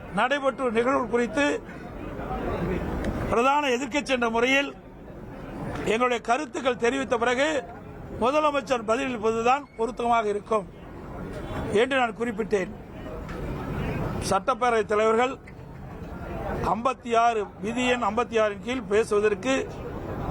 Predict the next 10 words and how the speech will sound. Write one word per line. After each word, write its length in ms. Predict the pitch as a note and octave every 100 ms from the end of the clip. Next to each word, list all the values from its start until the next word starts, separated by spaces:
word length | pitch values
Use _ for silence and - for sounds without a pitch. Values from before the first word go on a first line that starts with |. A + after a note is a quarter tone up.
| C3
வாய்ப்பு 380 | F#3 C4 - G#3+
கொடுக்கிறேன் 460 | A3 A#3 A#3+ B3+
என்று 180 | A#3+ A3
சொல்லிவிட்டு 840 | - A3+ B3+ A3+ G3+ G3+ A#3+ A#3 - - - - - - - - - - -
உடனே 440 | G#3 B3+ C4+ C#4 A#3+
முதலமைச்சர் 480 | C#4 D4 C#4 B3 A#3
அவர்களை 280 | A3 A3
அழைத்து, 600 | G3 G#3+ G3 A#3 B3+ B3 - - - - - - - - - - - - - -
"நீங்கள் 460 | G#3+ C#4+ C#4+ D4 C#4+ - - - - - - - - - - - - - - - - - -
அரசனுடைய 920 | A3 D4 C4+ B3+ A#3 A#3 A#3+ C#4